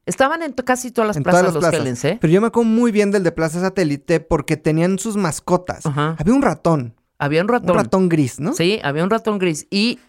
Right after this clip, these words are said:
Speaker 1: su super hit eran las banderillas de
Speaker 2: Ujú.
Speaker 1: Helen's.
Speaker 2: Ujú.
Speaker 1: No, bueno, deliciosas.
Speaker 2: Sí, sí.
Speaker 1: En Perisur había otro Helen's, en Plaza Satélite había un
Speaker 2: Había.
Speaker 1: en todas las plazas había Helen's.
Speaker 2: Sí, sí,
Speaker 1: Me acuerdo,
Speaker 2: igual que el
Speaker 1: delicioso.
Speaker 2: T G I F,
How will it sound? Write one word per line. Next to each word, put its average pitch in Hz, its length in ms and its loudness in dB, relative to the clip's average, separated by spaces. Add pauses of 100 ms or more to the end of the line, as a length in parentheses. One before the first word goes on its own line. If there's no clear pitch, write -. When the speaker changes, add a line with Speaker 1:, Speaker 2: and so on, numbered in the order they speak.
(460)
Speaker 1:
su 180 440 0
super 185 460 -2
hit 220 260 -4
eran 190 200 0
las 165 140 0
banderillas 139 540 -2
de 170 120 4
Speaker 2:
Ujú. 175 120 2
Speaker 1:
Helen's. 123 400 -6
Speaker 2:
Ujú. 254 600 2
Speaker 1:
No, 240 220 0
bueno, 196 380 -6
deliciosas. 240 800 -2
Speaker 2:
Sí, 359 140 -10 (180)
sí. 302 180 -8 (100)
Speaker 1:
En 196 120 2
Perisur 220 440 0
había 190 240 2
otro 151 240 -4
Helen's, 208 680 0 (360)
en 165 140 0
Plaza 185 300 0
Satélite 135 520 0
había 127 160 4
un 127 80 2
Speaker 2:
Había. 113 140 0
Speaker 1:
en 101 40 -4
todas 320 200 2
las 330 140 -2
plazas 285 380 -2
había 226 280 0
Helen's. 123 320 -2
Speaker 2:
Sí, 196 240 -2
sí, 202 220 0
Speaker 1:
Me 160 60 0
acuerdo, 131 60 0 (200)
Speaker 2:
igual 165 80 0
que 170 100 2
el 165 60 2
Speaker 1:
delicioso. 170 460 -2
Speaker 2:
T 190 140 2
G 170 260 4
I 143 100 0
F, - 320 -6